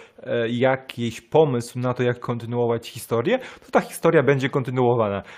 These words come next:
Ale jakby wydaje mi się, że na początku to wychodzą z założenia, że jedna, jedna miniseria,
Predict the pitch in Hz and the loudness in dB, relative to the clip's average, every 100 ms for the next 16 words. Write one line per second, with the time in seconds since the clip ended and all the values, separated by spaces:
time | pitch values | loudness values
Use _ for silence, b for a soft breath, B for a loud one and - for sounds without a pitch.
0 | B 147 139 151 160 160 160 160 151 151 | B 2 4 4 6 6 4 0 -2 0
1 | 185 214 220 175 185 180 208 - 175 180 | 4 2 2 -2 -2 -2 -6 -6 0 0
2 | 175 147 160 175 175 151 160 151 156 127 | 0 -4 -6 -2 0 0 0 -2 -4 -2
3 | 139 180 180 185 156 175 175 180 180 - | 2 2 2 2 2 2 2 0 -2 0
4 | 190 185 190 | 0 2 0